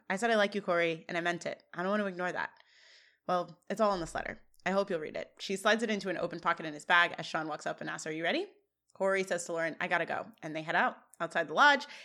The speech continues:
Angela and Sean head off, presumably to the bus, and Corey says, "Hi to Topanga." She says, "Hi back," and he asks if he can sit next to her on the bus. She says, "You better." He says, "Let's talk all the way home, Kay?" She says, "I'd love that."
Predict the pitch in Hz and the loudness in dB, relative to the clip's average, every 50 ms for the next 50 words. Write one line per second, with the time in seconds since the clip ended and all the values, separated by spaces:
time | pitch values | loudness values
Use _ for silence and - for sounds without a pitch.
0 | - - - 226 233 240 233 - 170 165 - 226 202 208 214 202 190 170 175 180 | -6 -2 0 2 4 4 4 4 2 0 2 2 2 4 4 2 2 4 4 4
1 | 226 220 - 180 160 170 165 - 170 175 214 - - 160 156 - 143 - - - | 2 0 -2 -6 -6 -6 -4 -4 -4 -4 -4 -4 -6 -6 -4 -2 -4 -4 -4 -6
2 | 160 - 180 165 165 165 160 156 - 156 147 151 151 160 - - 226 233 247 240 | -6 -4 -4 -4 -2 -4 -6 -4 -2 -2 -2 -2 -2 -6 -6 -4 -2 0 2 2
3 | 247 247 240 - - - - - - 175 - 160 160 - 165 156 - 214 240 247 | 2 2 0 -4 -20 -20 -18 -14 -10 -8 -6 -6 -4 -2 -2 0 2 4 4 4
4 | 240 - - - 170 170 165 170 165 170 165 165 160 - - 160 160 160 - 160 | 2 0 -2 -2 0 0 -2 -4 -8 -6 -6 -4 -2 0 2 2 2 0 -2 -8
5 | - 170 160 - 156 147 - - - 175 170 - 185 165 165 156 156 151 156 190 | -8 -8 -10 -10 -10 -12 -10 -6 -6 -6 -6 -6 -6 -4 -4 -4 -4 -2 0 0
6 | 214 240 226 - - - - 165 160 - 160 160 - 165 156 175 202 226 220 214 | 0 0 -2 -8 -10 -10 -12 -10 -8 -8 -10 -10 -10 -10 -6 -6 -4 -2 -2 -4
7 | 214 - _ _ - _ _ _ - 156 - 156 151 156 - - 190 190 - - | -6 -10 _ _ -20 _ _ _ -14 -10 -6 -4 -4 -4 -2 -4 -4 -2 2 2
8 | 220 214 190 180 180 165 160 151 151 147 147 - 170 160 175 170 - _ _ - | 2 4 4 2 0 0 -2 -4 -6 -10 -6 -4 -4 -4 -4 -6 -12 _ _ -20
9 | - - 165 - 165 165 160 156 - - - - - - - | -16 -14 -12 -10 -8 -6 -6 -6 -8 -10 -12 -10 -12 -12 -12